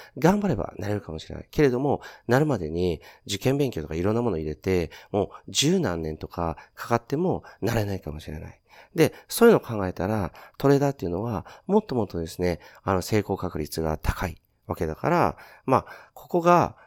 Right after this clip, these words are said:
僕自身、過去入り口でよかったなって思っていますし、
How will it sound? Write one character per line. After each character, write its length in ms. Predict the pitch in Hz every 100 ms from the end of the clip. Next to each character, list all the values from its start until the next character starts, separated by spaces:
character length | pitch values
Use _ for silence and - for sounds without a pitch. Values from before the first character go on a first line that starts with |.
| _
僕 160 | 120 117
自 140 | 120
身、 460 | - 135 175 123 71
過 160 | - -
去 80 | 87
入 100 | 92
り 80 |
口 220 | 95 - 92
で 60 |
よ 80 | 107
か 100 | 90
っ 80 | -
た 100 | 92
な 120 | 95
っ 100 | 98 _ _ _ _ -
て 100 | 90
思 160 | 90
っ 80 | 90 _ _
て 300 | - 69 - -
い 120 | 92
ま 120 | 90
す 180 | - -
し、 380 | - - 165